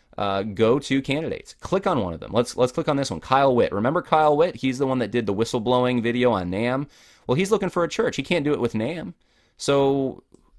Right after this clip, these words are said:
how is he gonna pastor? Well, you click on it. It'll take you to his profile. He hasn't uploaded a picture, but he does have an email.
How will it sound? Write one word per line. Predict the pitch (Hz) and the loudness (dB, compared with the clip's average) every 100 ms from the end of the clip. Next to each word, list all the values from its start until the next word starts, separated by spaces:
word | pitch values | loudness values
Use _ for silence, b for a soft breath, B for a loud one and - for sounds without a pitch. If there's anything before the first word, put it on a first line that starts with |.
| _ | _
how | - | -2
is | 139 | 0
he | 147 | 0
gonna | 135 | -2
pastor? | 131 151 - 101 | -2 -4 -2 4
Well, | 117 - | 4 4
you | 113 | -2
click | - 226 | 0 2
on | 120 107 | 2 0
it. | 123 | -2
It'll | 113 113 | -4 -4
take | 110 120 | -4 -4
you | |
to | 104 | -6
his | 92 | -2
profile. | 117 135 - 82 | 0 0 0 -2
He | 104 | 2
hasn't | 113 123 113 | 4 4 2
uploaded | - 107 98 | -2 0 -2
a | 85 | 0
picture, | 175 - 90 92 | -2 -2 -6 -2
but | 101 104 | -2 0
he | |
does | 101 117 208 - | 0 0 0 -2
have | 80 78 - - | -4 -4 -6 -2
an | 135 | -2
email. | 196 107 - | 0 -4 -6